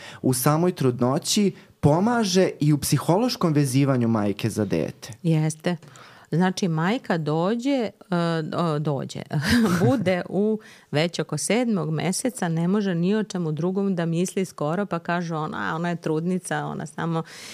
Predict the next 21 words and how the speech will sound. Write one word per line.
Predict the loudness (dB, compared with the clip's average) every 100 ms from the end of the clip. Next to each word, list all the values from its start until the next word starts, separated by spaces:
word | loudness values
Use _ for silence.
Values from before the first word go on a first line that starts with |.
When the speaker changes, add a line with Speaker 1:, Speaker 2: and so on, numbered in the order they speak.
| -6
Speaker 2:
je | 0
u | 0
svom | 0 0 0 0
nekom | -4 -4 -6 -6 _ _ _
Speaker 1:
Rasejana | 4 4 4 2 2 2
je |
Speaker 2:
A, | 4 4
Speaker 1:
trudnica. | 4 4 2 0
Speaker 2:
rasejana, | 2 4 4 2 0 -2
Speaker 1:
<laughs> | 0
Speaker 2:
kao | 0 0
samo | 0 0 2
u |
nekim | 0 -2 -2 -2
svojim | 0 0 0
svetovima." | -2 -2 -2 -2 0 0 0 -2 -6 _
To | -2 -2
se | -2
u | -6
stvari | -6 -2 2 2
zove, | 0 0 2 0